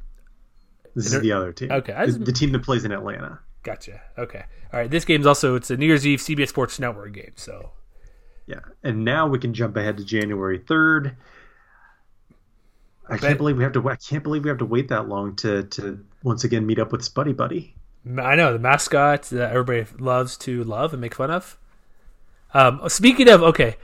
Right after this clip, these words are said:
Speaker 2: speaking of bowl games and who's gonna be early ranked next year, who shouldn't be, the day before the Gator Bowl, Tennessee versus Indiana. <laughs> That winner's gonna get top twenty-five consideration next year. <laughs>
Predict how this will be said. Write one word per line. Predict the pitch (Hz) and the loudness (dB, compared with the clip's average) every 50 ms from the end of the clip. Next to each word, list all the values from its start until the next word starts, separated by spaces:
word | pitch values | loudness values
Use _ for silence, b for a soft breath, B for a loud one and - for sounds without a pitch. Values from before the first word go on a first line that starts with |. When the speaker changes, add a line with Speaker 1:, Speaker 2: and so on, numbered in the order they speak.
| b b | b b
Speaker 2:
speaking | - - - 196 196 240 226 | 0 2 2 2 2 6 4
of | 196 147 131 | 4 4 4
bowl | - 143 143 147 147 | 4 4 6 6 6
games | 151 151 156 160 160 156 - | 6 6 6 6 4 0 -4
and | 160 156 139 131 113 | -4 -2 -2 -2 -2
who's | 123 135 135 | -2 -4 0
gonna | - 139 | 0 0
be | 127 127 123 117 | 0 0 0 2
early | 127 131 127 131 120 | 2 4 4 4 2
ranked | 117 120 120 - | 2 0 -2 -2
next | 147 131 - - | -6 -6 -4 -4
year, | 143 135 | -4 -4
who | 123 113 | -4 -4
shouldn't | - - 123 127 123 | -6 -6 -8 -8 -6
be, | 131 147 165 170 b b b b b b b b b b _ _ | -4 -4 -4 -4 b b b b b b b b b b _ _
the | - 139 135 | 2 2 4
day | 135 156 175 | 6 6 6
before | 185 185 - - 165 156 | 6 6 4 6 6 6
the | 135 | 6
Gator | 127 123 120 123 135 139 131 | 4 -2 -2 0 0 0 2
Bowl, | 139 147 156 170 170 - - _ - - _ - - - - _ _ _ _ - _ - _ - | 2 4 2 2 2 -2 -16 _ -20 -20 _ -20 -20 -20 -20 _ _ _ _ -20 _ -20 _ -10
Tennessee | - - 156 165 175 - - 160 | -6 -4 -2 -2 -2 0 -2 -2
versus | 147 147 127 - 123 120 | -2 -2 -4 -4 -6 -8
Indiana. | 110 101 101 - 80 80 - 85 - - - - | -8 -10 -12 -16 -18 -20 -20 -20 -20 -20 -20 -18
<laughs> | B B B B B B B B B B - - - - B B B B B B B B B B B B B - | B B B B B B B B B B -20 -20 -20 -14 B B B B B B B B B B B B B 2
That | 160 165 175 | 4 4 6
winner's | 175 180 185 185 170 | 6 4 4 4 4
gonna | 160 170 156 | 4 2 2
get | 147 143 143 135 | 2 0 -2 0
top | - 147 143 143 | 0 -2 -2 -2
twenty-five | - 147 131 - 143 123 - | -4 -8 -6 -4 -4 -6 -6
consideration | - 117 - 123 120 117 107 - - 95 | -8 -10 -10 -10 -10 -10 -12 -12 -14 -16
next | 90 95 - - - - | -16 -18 -20 -20 -20 -20
year. | - - - - - - - - _ _ - _ - - - - _ _ B B B B B B B B B B B - - - - - | -20 -20 -20 -20 -20 -20 -20 -20 _ _ -20 _ -20 -20 -20 -20 _ _ B B B B B B B B B B B -20 -20 -20 -20 -20
<laughs> | - | -20